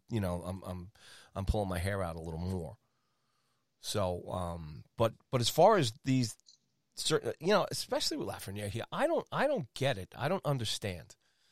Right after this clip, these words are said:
And that's the thing, you know, y-, you, you can lay this out for everybody in front, and I don't even know. The, the guy's asking him this after the game, the post game,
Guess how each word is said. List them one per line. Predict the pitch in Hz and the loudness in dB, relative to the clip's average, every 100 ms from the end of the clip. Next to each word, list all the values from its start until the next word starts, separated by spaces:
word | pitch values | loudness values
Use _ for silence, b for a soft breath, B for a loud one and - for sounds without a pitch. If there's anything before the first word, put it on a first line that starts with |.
| _ _ - | _ _ 0
And | 214 | 6
that's | 277 - | 6 6
the | 302 | 2
thing, | 339 349 208 | 4 4 6
you | |
know, | 175 214 | 6 4
y-, | 202 - | 2 -6
you, | 185 208 226 175 | -2 0 0 0
you | 185 | 0
can | 185 - 180 | 0 2 6
lay | 214 254 | 6 6
this | 262 - | 4 6
out | 233 226 | 6 6
for | 202 | 2
everybody | 185 170 170 | 2 4 4
in | 147 | 2
front, | - 214 196 | 4 6 6
and | 170 220 | 6 8
I | |
don't | 320 302 | 8 6
even | 240 247 | 6 8
know. | 277 165 | 8 8
The, | 151 143 | 4 2
the | 151 | 2
guy's | 156 202 262 220 | 6 8 8 6
asking | 233 233 240 | 6 4 4
him | 240 | 4
this | 233 233 - | 6 4 6
after | 220 214 202 | 4 4 2
the | 185 | 0
game, | 143 151 196 214 185 | 2 2 2 0 -2
the | 143 | 0
post | 143 175 - | 2 2 2
game, | 196 208 | 2 2